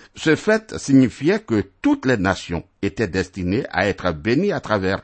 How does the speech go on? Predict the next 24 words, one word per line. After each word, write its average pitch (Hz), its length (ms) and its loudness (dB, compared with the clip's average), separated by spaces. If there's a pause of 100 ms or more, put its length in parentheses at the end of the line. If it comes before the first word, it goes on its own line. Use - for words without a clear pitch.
(100)
Abraham, 76 540 -6 (640)
comme 104 240 2
dit 117 320 -4 (360)
en 90 120 -4
Genèse 110 420 0
chapitre 92 420 -6
douze, 101 300 -4
verset 92 380 -4
trois. - 300 -16 (1500)
Genèse 214 340 4
dix-sept, 135 500 -2 (240)
verset 131 380 -2
quatorze. 90 580 -2 (1300)
Un 262 180 2
mâle 233 460 4 (120)
incirconcis 156 1080 -2
qui 98 120 -2
n'aura 92 340 0
pas 107 200 0
été 107 220 -2
circoncis 101 600 -4
dans 87 180 -2
sa 82 220 -6
chair 202 480 -2